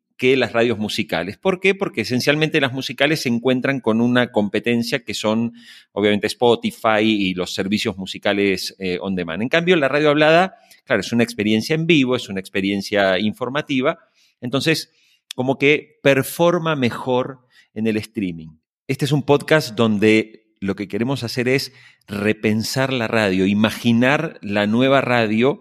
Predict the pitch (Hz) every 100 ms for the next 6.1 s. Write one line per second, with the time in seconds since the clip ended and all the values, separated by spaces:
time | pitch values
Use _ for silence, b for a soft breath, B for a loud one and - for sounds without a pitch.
0 | B B B 107 101 101 - 123 - 117
1 | 107 - 123 101 85 90 110 156 - b
2 | b b 117 - 123 151 143 135 - -
3 | 98 98 98 - 110 113 101 107 - 104
4 | - 95 - - 110 101 95 123 107 98
5 | 95 92 - - 85 87 92 131 127 123
6 | -